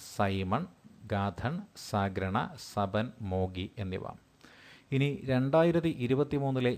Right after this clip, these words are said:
ജ്ഞാനപീഠം, അൻപത്തി എട്ടാമത്തെ ജ്ഞാനപീഠ പുരസ്കാരമായിരുന്നു അത്. ഗുൽസാറിനാണ് ഇത് ലഭ്യമായത്. ഉറുദു കവിയും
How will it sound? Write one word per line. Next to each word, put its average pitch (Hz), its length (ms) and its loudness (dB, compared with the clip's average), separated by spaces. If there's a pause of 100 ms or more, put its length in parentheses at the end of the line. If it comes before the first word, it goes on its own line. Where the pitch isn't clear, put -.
ജ്ഞാനപീഠം, 98 580 0 (220)
അൻപത്തി 113 480 2 (100)
എട്ടാമത്തെ 110 600 2 (100)
ജ്ഞാനപീഠ 98 500 0 (160)
പുരസ്കാരമായിരുന്നു 92 960 0
അത്. 117 200 -6 (760)
ഗുൽസാറിനാണ് 123 840 4 (140)
ഇത് 98 100 -2 (200)
ലഭ്യമായത്. 95 580 0 (240)
ഉറുദു 123 280 4 (140)
കവിയും 98 360 4